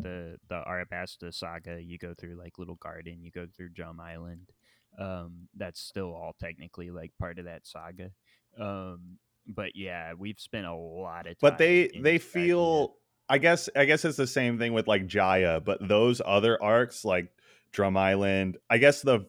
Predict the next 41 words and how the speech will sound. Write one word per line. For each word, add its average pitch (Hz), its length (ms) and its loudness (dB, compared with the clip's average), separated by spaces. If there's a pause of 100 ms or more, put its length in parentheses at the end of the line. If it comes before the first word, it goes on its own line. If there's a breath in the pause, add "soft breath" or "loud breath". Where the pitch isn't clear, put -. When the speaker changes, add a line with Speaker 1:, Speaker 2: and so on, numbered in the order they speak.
Speaker 2:
first 110 360 2
island, 127 640 2
what's 113 160 -2
the 143 100 -2
first, 95 400 -4
the 101 100 -4
name 95 160 0
of 95 60 0
the 92 80 0
first 90 300 -4
island 98 400 0
they 101 80 -4
go 98 200 0
to? 98 320 -2 (440)
But, 107 140 4 (120)
uh, 104 300 4
that, 123 280 2
that 131 180 6
one 120 320 0
is, 104 260 2
like, 92 200 0
really 98 340 2
the 98 200 0
intro 110 360 2
to 110 320 2
the 107 100 2
Arabasta, 110 840 4
but 98 160 0
then, 107 120 0
like, 90 260 -2
Drum 104 320 0
Island 101 600 0 (460)
and, 95 600 0
uh, 87 340 4
the 90 100 -2
Island 95 360 2
of 92 100 0
the 90 60 -2
Giants 90 500 -2
or 95 80 0
whatever, 98 500 0